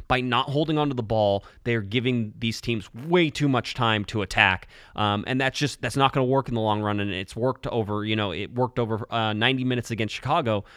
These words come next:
but you also had some attacking options in that game that were much better than I think what you had in this. That's sort of the third part of this is look who the players are on the field. I mean, who was the most dangerous offensive player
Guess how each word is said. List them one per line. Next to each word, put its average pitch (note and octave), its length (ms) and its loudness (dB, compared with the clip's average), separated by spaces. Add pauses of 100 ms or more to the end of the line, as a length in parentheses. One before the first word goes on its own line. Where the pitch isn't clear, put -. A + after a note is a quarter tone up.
(160)
but C#3+ 200 -2
you D3 100 -2
also D3 380 -2
had C3+ 280 2
some A#2 220 -6
attacking D3 560 -6
options G#2+ 540 -2
in G#2+ 220 -4
that G2 240 -2
game F#2+ 320 -2
that G2+ 200 -4
were A#2+ 380 -2
much B2 400 -2
better B2 240 2
than G#2 200 -2
I G2+ 120 -4
think G#2+ 240 -6
what A2 180 -4
you G#2+ 60 -8
had G#2 160 0
in G2 60 -4
this. C#3+ 180 -2
That's B2 320 -6
sort F3 260 2
of B2 60 0
the A2+ 140 0
third E3+ 340 4
part A2 220 2
of F#2+ 40 -4
this F#2 220 -4
is G#2+ 180 -2 (300)
look G3 160 6
who C#4 60 4
the F3+ 100 2
players D3 400 4
are A#2+ 240 4
on B2+ 160 2
the A2+ 60 -4
field. A#2+ 400 -2 (280)
I A2+ 60 -2
mean, C3 300 2 (320)
who G3+ 140 4
was B3+ 160 0
the G#3+ 60 4
most F#3+ 400 2
dangerous E3+ 640 4
offensive D3+ 600 0
player B2+ 500 4